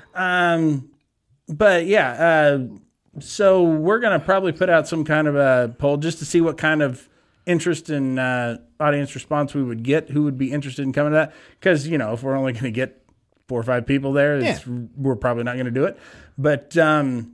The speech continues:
Speaker 1: you know, if we could get a nice turnout, I don't, ten thousand?
Speaker 2: Mm, yeah, ten,
Speaker 1: Twelve thousand,
Speaker 2: yeah,
Speaker 1: something
Speaker 2: twelve,
Speaker 1: like that.
Speaker 2: twelve thousand.
Speaker 1: Um, you know, if, if we could get a, you know, pack the room,
Speaker 2: Yeah.
Speaker 1: or not even pack the room, just get a, a
Speaker 2: Kinda,
Speaker 1: good turnout.
Speaker 2: kinda sorta fill it up.
Speaker 1: We would do that, uh,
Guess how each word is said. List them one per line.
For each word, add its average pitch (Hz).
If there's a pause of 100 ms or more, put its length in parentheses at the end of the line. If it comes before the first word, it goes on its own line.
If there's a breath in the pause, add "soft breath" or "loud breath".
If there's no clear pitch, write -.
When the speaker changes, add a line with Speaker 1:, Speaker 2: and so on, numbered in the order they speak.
(160)
Speaker 1:
you 156
know, 139
if 147
we 190
could 170
get 170
a 165
nice 156
turnout, 180 (320)
I 131
don't, 120 (280)
ten 139
thousand? 147 (220)
Speaker 2:
Mm, 185
yeah, 277
ten, -
Speaker 1:
Twelve 202
thousand, 156
Speaker 2:
yeah, 190
Speaker 1:
something 185
Speaker 2:
twelve, 196
Speaker 1:
like 160
that. 170
Speaker 2:
twelve 220
thousand. 120
Speaker 1:
Um, 151 (460)
you 196
know, 151
if, 139
if 156
we 190
could 185
get 175
a, 156 (440)
you 156
know, 135 (640 soft breath)
pack 156
the 160
room, 202 (140)
Speaker 2:
Yeah. 147
Speaker 1:
or 147
not 190
even 170
pack 247
the 160
room, 156
just 156 (640 soft breath)
get 180
a, 143 (120)
a 139
Speaker 2:
Kinda, 320
Speaker 1:
good 190
turnout. 170
Speaker 2:
kinda 311
sorta 175
fill 156
it -
up. 202
Speaker 1:
We 147
would 151
do 160
that, 165
uh, 143